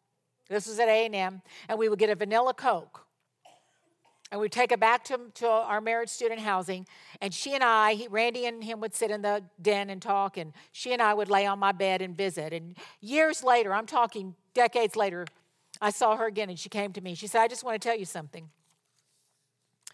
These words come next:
She said, "I've never told you this, but I did not know the Lord." And she said, "I would listen to you night after night. And I realized I didn't know Jesus.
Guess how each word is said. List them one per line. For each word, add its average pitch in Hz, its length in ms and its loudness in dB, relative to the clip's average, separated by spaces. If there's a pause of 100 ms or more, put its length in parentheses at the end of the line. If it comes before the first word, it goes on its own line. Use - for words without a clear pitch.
(840)
She 254 140 -10
said, 262 160 2
"I've 247 80 2
never 254 200 2
told 247 320 0
you 208 80 -8
this, 196 240 -4
but 208 340 2
I 220 140 4
did 220 160 2
not 214 240 0
know 214 180 -2
the 196 100 -4
Lord." 180 500 -4 (1200)
And 202 180 -4
she - 180 -8
said, 196 480 0 (340)
"I 240 120 6
would 247 160 2
listen 262 400 0
to - 120 -10
you 190 80 -8
night 214 260 2
after 226 300 -2
night. 180 360 -6 (1700)
And 220 160 2
I 220 80 4
realized 202 680 0 (140)
I 214 140 2
didn't 214 220 0
know 214 180 -6
Jesus. 185 640 -14